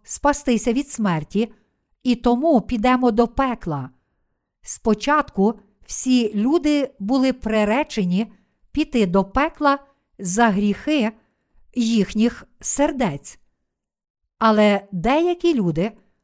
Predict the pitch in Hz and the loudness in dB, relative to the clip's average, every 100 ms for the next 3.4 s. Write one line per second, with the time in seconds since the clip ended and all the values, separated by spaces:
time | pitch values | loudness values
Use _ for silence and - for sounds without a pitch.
0 | _ - 233 254 254 240 226 220 - - | _ -4 -2 0 0 2 0 -2 -4 -2
1 | 208 - 285 285 185 170 202 _ _ _ | -2 -4 -6 -4 -2 -2 -4 _ _ _
2 | _ - 226 226 185 226 190 180 208 202 | _ -2 0 0 -2 -2 -2 0 0 0
3 | 247 220 160 165 | 0 -2 -2 -4